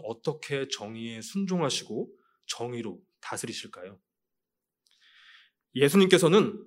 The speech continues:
정의롭지 못한 저희들을 대신해 하나님의 정의의 심판을 받으셨습니다. 그것이 정의로우신 하나님의 뜻이었기 때문에 그 정의에 목숨을 바치시기까지 철저하게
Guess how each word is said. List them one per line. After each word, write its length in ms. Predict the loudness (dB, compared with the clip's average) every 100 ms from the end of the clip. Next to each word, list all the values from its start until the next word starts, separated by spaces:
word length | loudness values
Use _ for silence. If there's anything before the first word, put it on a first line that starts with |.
| _ -14
정의롭지 580 | -8 -2 0 0 0 -6
못한 420 | -6 -6 -8 -8
저희들을 500 | -8 -8 -6 -8 -8
대신해 520 | -10 -12 -10 -12 -14 -16 _ _ _ _ _ _
하나님의 580 | 0 2 4 2 2 0
정의의 640 | -4 -6 -6 -4 -6 -10 _
심판을 600 | -12 -10 -10 -10 -10 -12 _
받으셨습니다. 560 | -18 -16 -16 -20 _ _ _ _ _ _ _ _ _ _ _ _ _ _ _ -6
그것이 680 | 8 8 8 4 0 -4 -8
정의로우신 800 | -4 0 2 2 2 0 -4 -4
하나님의 600 | -6 -6 -4 -4 -6 -8
뜻이었기 460 | -6 -4 -4 -6
때문에 440 | -8 -8 -8 -10 -10 _ _ _ _ _ _ -20 -20 _ _ 0
그 320 | 4 4 4
정의에 640 | -2 -2 0 0 -2 -4 -14 _ _ _
목숨을 760 | -8 -6 -6 -6 0 4 4
바치시기까지 1000 | 0 -4 -4 -4 -4 0 0 0 -6 -8
철저하게 800 | -8 -8 -8 0 2 2 0 -8